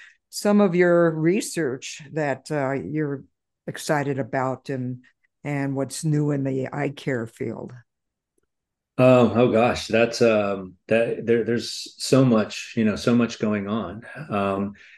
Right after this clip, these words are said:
Speaker 2: especially in, in cataract and glaucoma, um, because those are so, so prevalent, and most people have two eyes, and most people will get cataracts if they <laughs> live long enough. There's, um, you know, a, a big, uh, demand,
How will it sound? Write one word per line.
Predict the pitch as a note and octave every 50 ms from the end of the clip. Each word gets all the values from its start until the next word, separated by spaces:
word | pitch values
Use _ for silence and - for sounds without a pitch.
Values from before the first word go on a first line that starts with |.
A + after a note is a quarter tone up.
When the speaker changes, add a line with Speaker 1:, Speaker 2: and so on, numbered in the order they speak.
| _ -
Speaker 2:
especially | - - D3 D#3 D3+ D#3+ D3 C3+ B2 A2+
in, | A2 A#2
in | A2 G#2 G2
cataract | - - G#2+ G#2+ A2+ A#2 A#2 A2 A2+ A#2 A#2 - - - - -
and | - G#2 G#2 G2+
glaucoma, | G2+ G2+ G2 G2 - - A2 G#2 G#2 A2 B2 C#3+ C#3 C3+ - _
um, | - G#2+ G#2 G2+
because | G2+ G2+ - - A2 G2
those | G#2+ G#2+ G2 -
are | F#2
so, | - - - G#2 G#2 G#2 G#2
so | - - - A2+ A2
prevalent, | G#2+ - - G#2+ G2+ G2+ G#2+ A2+ A2+ A2 F#2+
and | F#2+ F#2+ F#2+ G#2 A#2 - _
most | G2 F#2+ G#2+ -
people | - A#2 A2 - A#2
have | G#2 G#2 G2+ G#2
two | - - A#2 G#2
eyes, | F#2+ F#2 G2 F#2+ G#2+ A2+ G#2+ G2+
and | G2 F2+ F2+ F2+ F2 E2 - - _ _ _ _ _ _ _ _
most | - G2+ G#2+ G#2+ -
people | - A2+ G#2+ - A2 G2+
will | G2 G#2
get | G2+ G#2 G#2
cataracts | - - F#2+ G2 G2 G2 G2+ G#2 G2+ G2+ - -
if | F#2+ -
they | A2+ G#2+
<laughs> | G#2 A2
live | A2 A#2+ G#2 -
long | A2 G2+ G#2 G2+
enough. | G2 F#2+ F#2 F#2 G#2 - - -
There's, | - F#2+ F#2+ F#2 E2+ - - -
um, | C3 A2 G2 F#2+ F#2 F#2 F#2 F#2 - - _
you | - G#2+ G#2
know, | F#2+ F#2+ G2 G2
a, | F#2 F2+ F2 -
a | - F#2+
big, | F#2+ G#2+ G#2 G2+ G2 - - - - - _ _ _ _ _ _ _
uh, | A#2 G2 G2 G2 F#2+
demand, | F#2+ G2+ A2 G#2 G#2 A2 A#2 A2 G2+ F#2+ G#2+ A#2+ B2+ - -